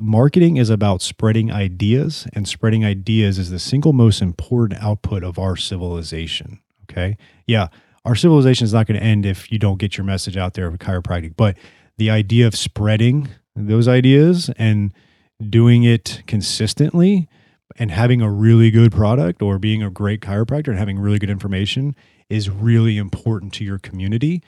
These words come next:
And the more you do of it, the more you're serving the community, and you will see everything benefit, okay? You're gonna receive a lot by giving a lot.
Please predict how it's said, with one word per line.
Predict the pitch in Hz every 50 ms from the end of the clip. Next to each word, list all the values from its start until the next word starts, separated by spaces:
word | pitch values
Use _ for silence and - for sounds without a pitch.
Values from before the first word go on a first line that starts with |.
| _ _ _ _ -
And | - 104 98
the | 101
more | 101 107 113 117 117
you | 113 110 101
do | 95 110 107 104 110 -
of | - 107 104
it, | 131 156 170 - _ _ _ _ _ -
the | 113
more | 107 107 110 113 110
you're | 101 95
serving | 87 - - 113 113 110 120 117
the | 123 117
community, | - - 113 107 110 113 120 127 156 170 170 135 -
and | 107 107 104
you | 101 101 101
will | 101 101 101
see | - - - - 120 113 107 104 101 92 _ _ _ _ _ _ _ _
everything | - - 139 143 120 127 135 123 110 - 120 113 110 104
benefit, | 98 107 101 101 98 - - 82 69 - _ _ _ _ - -
okay? | 95 - - 101 104 110 113 98 95 101
You're | 110 110 104 104
gonna | 107 104 101
receive | 101 98 - - - 123 113
a | 107 110
lot | 107 113 113 113 110 98
by | - 101 95 95
giving | 95 107 110 107 101 98 92
a | 87
lot. | 85 78 71 73 - -